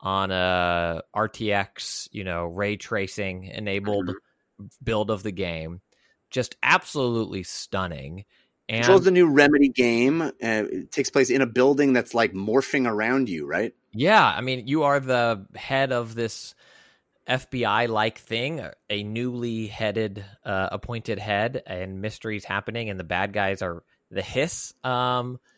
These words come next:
Speaker 1: or seem to be recently <laughs> named the Hiss. Um, and you're kind of trying to get your house back in order and, and figure out and untangle this mystery of what went on.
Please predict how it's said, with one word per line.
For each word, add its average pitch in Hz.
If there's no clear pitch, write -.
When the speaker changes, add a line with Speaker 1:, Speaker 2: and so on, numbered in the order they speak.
Speaker 1:
or 107
seem 117
to 110
be 110
recently 120
<laughs> -
named 151
the 139
Hiss. 151
Um, 98
and 107
you're 107
kind 120
of 117
trying 120
to 113
get 117
your 110
house -
back 123
in 123
order 127
and, 117
and 110
figure 120
out 120
and 104
untangle 120
this 117
mystery 117
of 107
what 120
went 113
on. 127